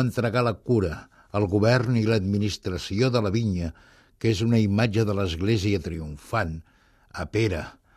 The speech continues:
com a cap, i el vostre vicari i els seus successors. El senglar de bosc busca destruir-la, i tota bèstia salvatge ve a devastar-la. Alguns,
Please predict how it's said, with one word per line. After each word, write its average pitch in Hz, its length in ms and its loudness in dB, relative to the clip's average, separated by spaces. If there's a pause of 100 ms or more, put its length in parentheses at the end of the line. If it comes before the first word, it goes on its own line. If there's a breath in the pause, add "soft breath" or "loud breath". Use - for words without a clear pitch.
(300 soft breath)
com 85 160 -6
a - 80 -12
cap, 117 320 -2 (140)
i 87 180 -8
el 76 80 -6
vostre 98 560 -6
vicari 120 560 -4
i 117 160 -2
els 76 240 -12
seus 107 240 -2
successors. - 800 -8 (1600)
El 92 180 -2
senglar 135 460 4
de 131 100 4
bosc 147 400 2
busca 139 480 2
destruir-la, 104 960 -2 (240 loud breath)
i 98 180 0
tota 139 240 4
bèstia 104 480 2
salvatge 90 560 0
ve 95 140 2
a 80 100 -2
devastar-la. 76 680 -6 (760 soft breath)
Alguns, 120 640 4